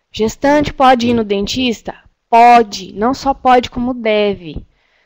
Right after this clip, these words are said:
tá? Então, todo mundo precisa concordar com isso. Todo mundo precisa responder a mesma coisa. Então, é,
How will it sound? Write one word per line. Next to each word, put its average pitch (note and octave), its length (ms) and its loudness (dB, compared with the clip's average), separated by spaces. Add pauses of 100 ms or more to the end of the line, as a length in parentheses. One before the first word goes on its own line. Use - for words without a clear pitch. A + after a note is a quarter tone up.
(180)
tá? A3 440 -2
Então, C4 320 -4
todo E4 460 2
mundo D#4 260 0
precisa C#4+ 840 -4 (320)
concordar C4+ 760 2
com B3+ 140 -6
isso. B3 280 -4
Todo C4 200 -2
mundo C4 220 -2
precisa C4 380 -4
responder C4 600 -2
a C4 40 -2
mesma C4 340 -2
coisa. F#3 640 -4 (720)
Então, C#4 680 0
é, A3 520 -2